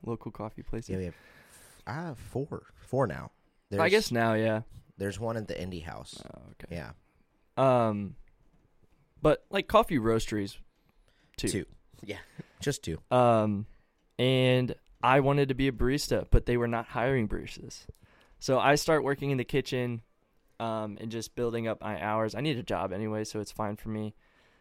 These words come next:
Speaker 1: Uh, but during this whole time, you know, learning about the cafe side of coffee, 'cause I've already had, I already kinda have knowledge about nowhere, you know,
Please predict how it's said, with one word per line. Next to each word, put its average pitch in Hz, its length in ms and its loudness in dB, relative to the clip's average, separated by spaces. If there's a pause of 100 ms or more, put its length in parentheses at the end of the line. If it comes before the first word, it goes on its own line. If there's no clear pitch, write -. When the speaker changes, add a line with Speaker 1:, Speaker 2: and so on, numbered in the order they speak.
(140)
Speaker 1:
Uh, 117 260 2
but 123 160 -6
during 160 180 2
this 151 140 -2
whole 147 120 2
time, 143 280 0
you 139 80 -2
know, 123 140 2
learning 131 340 0
about 127 340 2
the 120 100 -2
cafe 117 600 0
side 110 600 0 (180)
of 104 240 -4
coffee, 107 480 -4
'cause 127 120 -8
I've 135 120 2
already 165 220 4
had, 147 200 4
I 131 100 2
already 156 200 4
kinda 135 320 0
have 139 180 2
knowledge 139 480 0 (540)
about 113 480 4 (160)
nowhere, 143 540 6 (280)
you 120 180 -2
know, 104 320 -6